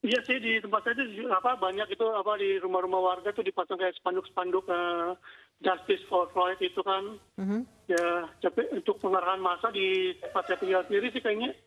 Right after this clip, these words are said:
Speaker 1: ada sih di beberapa kota, tapi jauh dari tempat saya tinggal kan. Saya bisa, kalau kebetulan saya kan tinggal di Silver Spring.
Speaker 2: Mhm.
Speaker 1: Nggak tanya kan, nah, kalau di Baltimore itu di, di, di Maryland juga, tapi jauh dari saya itu ada pergerakan massa, tapi nggak sampai ke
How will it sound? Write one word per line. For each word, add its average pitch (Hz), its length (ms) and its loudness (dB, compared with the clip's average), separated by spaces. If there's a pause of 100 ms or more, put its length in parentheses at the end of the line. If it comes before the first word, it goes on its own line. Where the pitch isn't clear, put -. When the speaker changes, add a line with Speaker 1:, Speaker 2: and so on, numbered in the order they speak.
(500)
Speaker 1:
ada 214 160 2
sih 262 160 -4
di 226 80 -4
beberapa 208 400 0
kota, 220 240 0
tapi 226 240 -4
jauh 214 240 2
dari 202 160 0
tempat 190 240 -2
saya 196 160 -2
tinggal 208 320 2
kan. 202 160 -4
Saya 208 80 0
bisa, 208 320 -4
kalau 202 160 2
kebetulan 202 240 -2
saya 226 160 0
kan 240 160 -2
tinggal 208 240 0
di 196 240 -2 (400)
Silver 208 320 2
Spring. 220 400 0 (320)
Speaker 2:
Mhm. 208 240 0 (400)
Speaker 1:
Nggak 170 160 2
tanya 190 240 2
kan, 208 140 0 (100)
nah, 175 160 2 (160)
kalau 202 160 2
di 202 80 -4
Baltimore 208 560 2
itu 240 160 -2
di, 202 80 -6 (240)
di, 190 100 -4 (380)
di 202 80 0
Maryland 190 400 2
juga, 185 320 0
tapi 190 240 -4
jauh 185 240 0
dari 185 160 -2
saya 202 240 0
itu 233 160 2 (560)
ada 214 240 2
pergerakan 180 400 0
massa, 175 400 0
tapi 196 240 -2
nggak 175 80 2
sampai 175 560 -2
ke 175 120 2